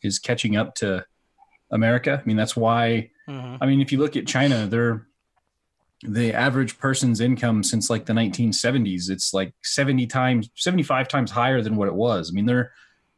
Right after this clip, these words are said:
Speaker 1: rise to prominence has just been absolutely meteoric.
Speaker 2: Yeah.
Speaker 1: And, uh, and, and America's been living off the high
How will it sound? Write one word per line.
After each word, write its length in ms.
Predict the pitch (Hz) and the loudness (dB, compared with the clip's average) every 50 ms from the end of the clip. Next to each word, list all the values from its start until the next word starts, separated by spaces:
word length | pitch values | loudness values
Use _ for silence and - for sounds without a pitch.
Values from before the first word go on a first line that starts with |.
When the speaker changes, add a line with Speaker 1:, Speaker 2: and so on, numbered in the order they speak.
| _ - | _ -6
Speaker 1:
rise 600 | 110 123 131 139 143 147 147 147 135 131 120 - | -2 0 2 2 4 4 4 2 2 2 0 -2
to 120 | - 120 98 | -4 -4 -4
prominence 540 | - 131 131 131 135 117 104 101 95 - | -2 0 2 2 2 2 2 0 -2 -4
has 140 | - 101 92 | -4 -6 -6
just 280 | - - 107 - - - | -4 -6 -6 -6 -6 -6
been 240 | 104 101 98 95 - - - - | -4 -4 -4 -4 -6 -8 -4 -2
absolutely 540 | 151 147 131 - - 127 123 120 104 107 104 | -2 -2 -2 -2 -2 0 0 0 0 0 0
meteoric. 720 | 110 110 104 98 98 104 110 110 95 69 - - - _ _ _ _ - | 0 0 2 0 0 0 0 0 -2 -4 -8 -14 -20 _ _ _ _ -10
Speaker 2:
Yeah. 200 | 139 101 95 - _ _ _ _ _ _ _ _ - | -8 -8 -8 -10 _ _ _ _ _ _ _ _ -4
Speaker 1:
And, 220 | 127 120 110 104 | 0 0 2 2
uh, 240 | 107 101 98 92 87 - _ _ _ _ _ _ _ _ _ - | 2 2 0 0 -2 -6 _ _ _ _ _ _ _ _ _ -2
and, 180 | 123 117 120 | 0 0 0
and 460 | - - 127 117 113 110 104 104 113 - | 0 0 0 0 2 2 0 -2 -4 -2
America's 480 | 123 123 135 143 147 143 - 139 120 113 | 0 2 2 2 2 0 0 -4 -4 -2
been 220 | 117 120 120 113 | 0 0 2 2
living 220 | 117 117 120 120 | 2 0 0 2
off 200 | 117 110 - - | 0 0 0 -2
the 120 | - 101 92 | -4 -4 -2
high 500 | 101 117 113 117 113 110 98 92 92 | 0 0 2 2 2 0 0 -2 -4